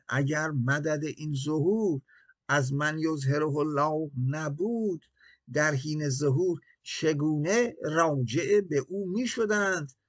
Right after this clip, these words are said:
و منقطع به سوی او، که اگر هزاران هزار ظهور بعد واقع شود، بل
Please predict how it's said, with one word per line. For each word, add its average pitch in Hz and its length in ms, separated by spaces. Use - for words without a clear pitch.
و 139 120
منقطع 151 720
به 147 180
سوی 254 420
او، 170 280
که 135 180
اگر 156 320
هزاران 151 1120
هزار 226 800
ظهور 196 420
بعد 180 480
واقع 139 480
شود، 101 440
بل 180 400